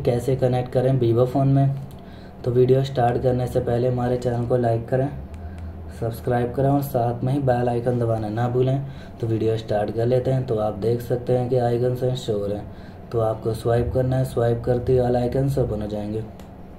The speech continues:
जिसमें से settings पे जाना है और click करते ही सेटिंग्स से open हो जाएगी।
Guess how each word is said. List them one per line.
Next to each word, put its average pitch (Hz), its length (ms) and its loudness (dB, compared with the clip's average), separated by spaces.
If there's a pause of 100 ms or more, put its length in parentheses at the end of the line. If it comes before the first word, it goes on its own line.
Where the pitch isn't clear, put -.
(1400)
जिसमें 127 300 -2
से 131 140 -2
settings 123 420 -2
पे 120 140 2
जाना 117 280 2
है 123 60 -2
और 120 80 -8
click 117 260 -4
करते 117 260 0
ही 123 100 0
सेटिंग्स 117 400 -2
से 131 80 2
open 104 220 -4
हो 98 80 -6
जाएगी। 101 340 -4